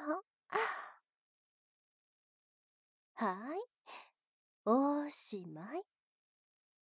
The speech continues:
どうでした？一瞬ビクッと体が震えたような気がしましたが、なんとか耐えられたみたいですね。さすがお兄さん、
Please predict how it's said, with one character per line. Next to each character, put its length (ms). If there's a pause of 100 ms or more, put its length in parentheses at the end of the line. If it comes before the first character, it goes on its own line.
(200)
ど 260
う 60
で 180
し 160
た？ 120 (1000)
一 160
瞬 480 (200)
ビ 160 (100)
ク 120
ッ 60 (120)
と 120
体 440
が 160
震 380
え 40
た 160
よ 180
う 40
な 140
気 180
が 120
し 200
ま 180
し 140
た 120
が、 440 (920)
な 260
ん 80
と 160
か 220
耐 220
え 40
ら 80
れ 160
た 120
み 140
た 180
い 60
で 120
す 180
ね。 80 (1400)
さ 300
す 320
が 180
お 80
兄 220
さ 240
ん、 200